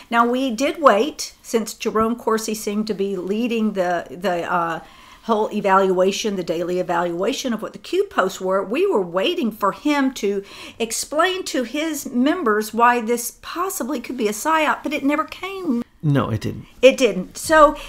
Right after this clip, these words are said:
Speaker 1: um, that's why we had to tackle it right on. And I am very sorry for what appears to be pain and suffering of being awakened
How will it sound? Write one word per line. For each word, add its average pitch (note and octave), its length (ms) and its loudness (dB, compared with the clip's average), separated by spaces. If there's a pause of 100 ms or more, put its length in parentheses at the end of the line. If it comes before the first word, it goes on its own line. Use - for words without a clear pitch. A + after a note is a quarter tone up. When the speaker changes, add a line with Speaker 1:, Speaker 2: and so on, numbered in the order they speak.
(240)
Speaker 1:
um, C#4+ 480 6 (640)
that's C#4 320 2
why C#4+ 160 6
we C#4+ 160 0
had A#3+ 180 -2
to A#3 80 -8
tackle F#3 460 0
it - 300 -10 (160)
right F#3 360 6
on. D#3+ 380 -2 (280)
And A#3+ 640 4 (100)
I G#3 120 4
am G#3 320 -2 (240)
very C#4 240 4
sorry D#3+ 420 -4 (140)
for - 360 0 (280)
what A3+ 360 -2
appears C#4+ 380 -2
to - 80 -8
be A3 160 -6
pain C4 340 2
and A3 140 0
suffering F3 560 -2
of - 160 -4
being G#3 400 0
awakened F#3 800 0